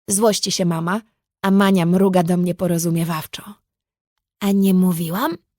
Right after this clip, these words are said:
Czarnokoci dzień! Od samego rana! Szczęście, że chociaż pan Chopin pracz się znalazł", szepcze. "A co z Łosiem?" pytam chytrze,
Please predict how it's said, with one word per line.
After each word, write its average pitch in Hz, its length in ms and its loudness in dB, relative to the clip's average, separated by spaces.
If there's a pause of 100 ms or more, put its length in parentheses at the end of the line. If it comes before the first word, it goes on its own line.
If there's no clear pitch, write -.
(640)
Czarnokoci 269 1160 0
dzień! - 480 -8 (380)
Od 294 200 0
samego 320 400 0 (140)
rana! 226 240 -2 (460)
Szczęście, 226 640 -6 (560)
że 262 160 -2
chociaż 277 360 -6
pan 254 220 -10 (140)
Chopin 269 380 -8
pracz 311 400 -4
się 285 220 -6
znalazł", 233 840 -8 (600)
szepcze. - 460 -10 (1040)
"A 202 60 0
co 208 160 0
z 175 80 0
Łosiem?" 196 480 -2 (540)
pytam 160 280 -4
chytrze, - 460 -8